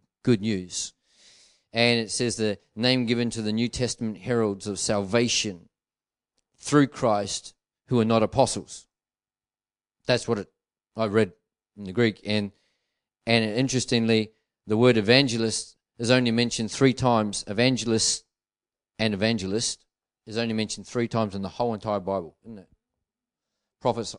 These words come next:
hundreds. Go Prophets. <laughs> You know, after I said it, I realized I don't actually mean, mean it to sound like I. Something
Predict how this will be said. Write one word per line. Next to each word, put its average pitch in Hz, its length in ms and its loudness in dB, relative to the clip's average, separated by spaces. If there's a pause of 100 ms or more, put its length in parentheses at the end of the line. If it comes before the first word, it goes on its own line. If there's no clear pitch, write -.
hundreds. 90 640 -10 (400)
Go 78 60 -20 (120)
Prophets. - 520 -14
<laughs> - 40 -10 (3250)
You 165 80 6
know, 190 100 12
after 175 380 10
I 151 100 12
said 143 320 8
it, 180 240 6
I 131 80 10
realized 151 540 12 (720)
I 135 60 6
don't 175 160 6
actually 120 260 2
mean, 110 240 0 (320)
mean 120 200 2
it 90 80 -8
to 87 60 -4
sound 117 320 0
like 92 200 -4
I. 85 100 -6 (4000)
Something 107 340 -20